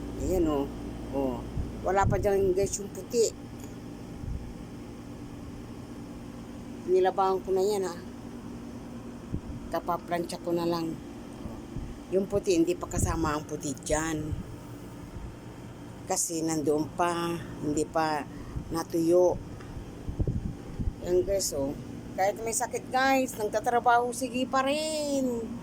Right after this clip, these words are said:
Kahit na may sakit, sige. May Amerikana pa doon. O, di ba? Paano yung amo ko dumating, nag-suffer? Ayun, yung babae din. Ayan.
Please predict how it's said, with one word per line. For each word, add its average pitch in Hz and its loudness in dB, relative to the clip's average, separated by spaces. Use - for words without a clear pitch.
Kahit 220 4
na 233 0
may 240 0
sakit, 277 2
sige. 285 0
May 147 4
Amerikana 208 4
pa 220 0
doon. 233 6
O, 165 -2
di 170 0
ba? 175 0
Paano 214 2
yung 190 4
amo 196 0
ko 185 2
dumating, 180 4
nag-suffer? - -2
Ayun, 120 -8
yung 156 -2
babae 170 0
din. 247 6
Ayan. 190 -2